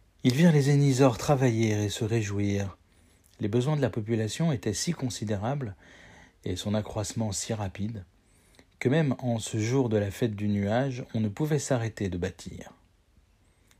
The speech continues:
Sans arrêt, inlassablement, comme des fourmis, les bâtisseurs agrandissaient la ville, taillaient des rues et des escaliers et des places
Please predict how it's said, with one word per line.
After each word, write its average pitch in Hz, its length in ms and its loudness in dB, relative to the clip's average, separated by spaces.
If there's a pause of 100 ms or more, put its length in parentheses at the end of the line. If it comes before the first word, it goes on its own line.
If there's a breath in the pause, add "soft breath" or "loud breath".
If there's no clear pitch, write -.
(140 soft breath)
Sans 113 280 0
arrêt, 101 340 -2 (720 soft breath)
inlassablement, 110 1040 0 (100)
comme 110 200 -2
des 104 100 -4
fourmis, 104 500 -4
les 107 140 -2
bâtisseurs 117 640 0
agrandissaient 120 640 -4
la 107 80 0
ville, 95 320 -4 (560 loud breath)
taillaient 110 400 2
des 107 180 2
rues 95 460 -6 (100)
et 113 80 0
des 104 180 0
escaliers 98 720 -2
et 104 60 -4
des 101 120 -2
places 98 440 -4